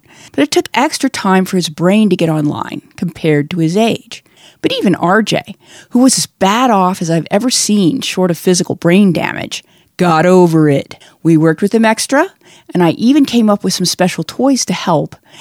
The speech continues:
And it took extra time, but by the time he matured, he was a normal cat. Of course, we think he's even better than that.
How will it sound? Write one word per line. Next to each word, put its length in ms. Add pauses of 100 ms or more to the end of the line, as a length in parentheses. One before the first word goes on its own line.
(200)
And 100
it 140
took 240
extra 340
time, 580 (440)
but 140
by 120
the 80
time 440
he 120
matured, 720 (220)
he 180
was 140
a 60
normal 420
cat. 460 (420)
Of 140
course, 480 (320)
we 100
think 240
he's 200
even 200
better 300
than 160
that. 340